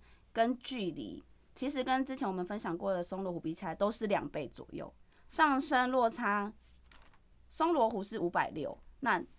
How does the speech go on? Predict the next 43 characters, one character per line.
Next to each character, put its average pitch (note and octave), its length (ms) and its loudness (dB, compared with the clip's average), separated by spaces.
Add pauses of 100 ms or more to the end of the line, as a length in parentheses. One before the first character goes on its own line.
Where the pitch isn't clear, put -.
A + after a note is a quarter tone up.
(260)
加 B3+ 200 8
罗 G3 140 4
湖 E3+ 160 -4
是 C4 140 -10
一 E3+ 220 -2
一 E3 40 -2
六 D#3+ 220 -2
零， E3 120 -10
所 F#3+ 140 -6
以 F3+ 40 -6
差 F3+ 140 -6
不 E3 60 -6
多 D#3+ 140 -8
两 - 180 -10 (140)
倍。 - 180 -8 (260)
距 F#4 200 0
离 A3+ 120 0
的 A3 180 6
话， C4+ 200 6
单 A#3+ 300 0
程 F3+ 260 -2
松 B3+ 220 0
罗 G#3+ 120 2
湖 G3 140 -4
是 - 160 -8
五 E3 140 -2
点 E3+ 200 -4
四 F3 380 -6
K， D3+ 380 -8 (160)
那 B3 160 2
加 A#3+ 260 6
罗 G3 160 2
湖 E3+ 140 -4
是 F#3 180 -12
九 - 300 -6
K， C#3+ 240 -10
所 G3 180 -4
以 F3+ 180 -2 (200)
就 C4+ 120 -2
是 G3 140 -2
两 E3+ 160 0 (160)
倍。 - 180 -6 (560)
诶， E4 140 0